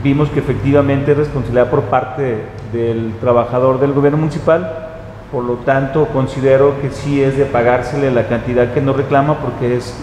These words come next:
el costo de su cristal de su vehículo. Quienes estén a favor levanten su mano.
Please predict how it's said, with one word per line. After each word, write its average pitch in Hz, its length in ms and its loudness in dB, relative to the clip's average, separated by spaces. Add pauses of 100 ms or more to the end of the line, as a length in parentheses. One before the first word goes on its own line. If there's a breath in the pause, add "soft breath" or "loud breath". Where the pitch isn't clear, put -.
el 123 120 -4
costo 123 520 0 (320)
de 123 120 0
su 123 180 -4
cristal 127 500 0
de 123 80 -2
su 120 160 -4
vehículo. 110 480 -2
Quienes 117 180 -4
estén 135 140 -2
a 135 60 0
favor 131 240 0
levanten 127 380 2
su - 100 -6
mano. 139 220 2